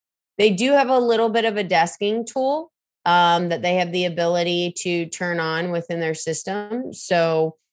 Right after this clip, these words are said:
we're finding from dealers that's another way for them to be able to, to save a little bit is they have the ability to say, turn off their desking solution and say VinSolutions.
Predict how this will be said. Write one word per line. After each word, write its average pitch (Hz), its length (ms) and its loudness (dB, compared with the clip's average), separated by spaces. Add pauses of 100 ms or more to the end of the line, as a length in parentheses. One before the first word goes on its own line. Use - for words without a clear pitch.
(300)
we're 175 200 0
finding 175 500 0
from 170 220 -4
dealers 165 400 -2
that's 156 220 -4
another 160 420 -2
way 165 220 0
for 165 180 -6
them 160 240 -4
to 160 80 -4
be 156 160 -4
able 156 320 -2
to, 156 420 -6 (100)
to 165 120 -6
save 156 320 -2
a 160 60 -6
little 131 380 -8
bit - 240 -6 (200)
is 156 580 -4
they 156 260 -2
have 147 220 -4
the 156 120 -4
ability 151 520 -4
to 147 100 -6
say, 147 220 -6
turn 147 260 -6
off 139 200 -8
their 147 180 -6
desking 143 540 -6
solution 143 600 -6
and 143 220 -8
say 139 420 -6
VinSolutions. - 760 -10